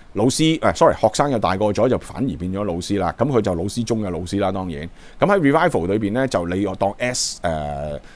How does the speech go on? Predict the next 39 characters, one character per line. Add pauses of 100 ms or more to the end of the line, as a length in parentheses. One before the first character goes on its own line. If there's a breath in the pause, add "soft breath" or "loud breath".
(140 loud breath)
Special
嘅
系
列， (100)
一
集 (160)
過
嘅
形
式 (100)
嚟
到
試
水
溫
都
得
嘅。 (320 loud breath)
咁
啊，
呢
一
度
呢，
有
機
會
都
再
同
大
家
分
享
一
下，
因
為
呢，